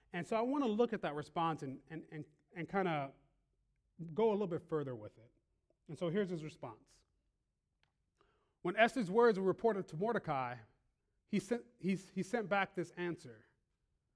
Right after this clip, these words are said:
"Don't think that because you're in the king's house, you're, you alone of all Jews will escape.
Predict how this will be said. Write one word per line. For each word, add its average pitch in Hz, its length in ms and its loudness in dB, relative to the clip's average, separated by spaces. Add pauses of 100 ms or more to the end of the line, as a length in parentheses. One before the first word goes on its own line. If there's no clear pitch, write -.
(640)
"Don't 202 200 -2
think 147 180 0
that 120 120 -6
because 139 300 -6
you're 147 100 -6
in 147 60 -4
the 143 60 -4
king's 214 520 -4
house, 160 500 -4
you're, 165 140 -2 (180)
you 214 240 4
alone 175 320 2
of 160 120 -4
all 170 240 2
Jews 165 360 -4
will 170 120 -2
escape. 247 520 -6